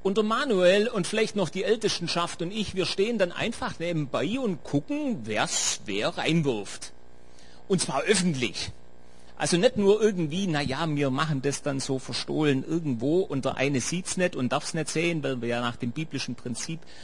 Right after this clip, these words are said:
leben, die Linke soll nicht wissen, was die Rechte tut. Und genau das macht Jesus. Jesus setzt sich in Jer-, Jerusalem genau vor den Opferkasten und beobachtet öffentlich, was die Leute reintun.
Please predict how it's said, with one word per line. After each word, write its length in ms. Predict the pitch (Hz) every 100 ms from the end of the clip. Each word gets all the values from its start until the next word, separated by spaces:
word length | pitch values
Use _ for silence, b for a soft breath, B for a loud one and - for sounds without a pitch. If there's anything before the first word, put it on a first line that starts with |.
| B -
leben, 420 | 117 147 147 135
die 80 | 127
Linke 320 | 123 151 139
soll 220 | 123 139 131
nicht 280 | 123 - - -
wissen, 300 | 143 - 107
was 200 | 107 -
die 80 |
Rechte 340 | 98 170 - 170
tut. 300 | 180 185 - - - B B B B B B
Und 180 | 202 180
genau 360 | 190 156 185
das 320 | 220 156 - 147
macht 240 | 135 -
Jesus. 420 | 147 139 110 - - - - - B B B B -
Jesus 460 | - 277 294 247 -
setzt 260 | 233 -
sich 160 | 247 190
in 100 | 185
Jer-, 320 | 160 151 151
Jerusalem 640 | 151 147 254 214 202 202
genau 300 | 165 131 185
vor 180 | - 190
den 160 | 170 160 - - - -
Opferkasten 840 | - 247 - 156 - 127 - - -
und 300 | 190 190 -
beobachtet 1000 | 190 - - 285 320 240 220 - 190 - -
öffentlich, 760 | 233 240 220 208 160 208 -
was 180 | 147 139
die 100 | -
Leute 240 | 147 160 117
reintun. 380 | 123 120 104